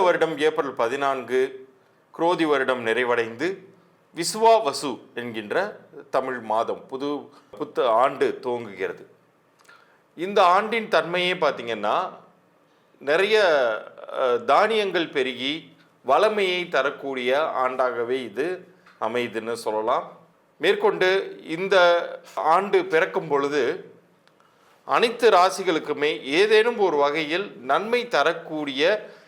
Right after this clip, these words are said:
கிரக சூழ்நிலைகள் அமைஞ்சிருக்கிறதுங்கிறது ஒரு அற்புதமான ஒரு விஷயம். எந்த ஒரு வருடத்திலும் இல்லாத அளவிற்கு இந்த வருடம் நான்கு கிரகங்கள் பெயர்ச்சி அடைவது இது ஒரு தனி சிறப்பு. ராகு, கேது,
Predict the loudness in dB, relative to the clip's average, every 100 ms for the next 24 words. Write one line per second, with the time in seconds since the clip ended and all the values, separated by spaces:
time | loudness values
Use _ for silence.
0 | _ 0 2 0 0 -2 0 2 2 2
1 | 0 -6 -6 -2 -2 -4 -4 -4 0 2
2 | 0 -2 -14 -20 _ _ -2 4 4 2
3 | 0 -2 0 2 0 -2 -6 -8 -4 -4
4 | -6 -20 _ _ _ _ _ _ _ -2
5 | 0 2 4 4 4 2 2 2 0 2
6 | 0 0 0 2 4 2 0 -6 -6 -6
7 | -4 -4 -8 -18 -14 -12 0 2 2 2
8 | 2 0 -2 -14 -20 _ _ _ -2 2
9 | 4 2 0 0 2 2 2 -2 0 0
10 | 0 0 0 0 0 0 0 -2 -2 0
11 | 0 0 -2 -2 -4 -4 -2 -2 -2 -4
12 | -12 _ _ _ 2 4 4 0 -4 0
13 | 2 2 0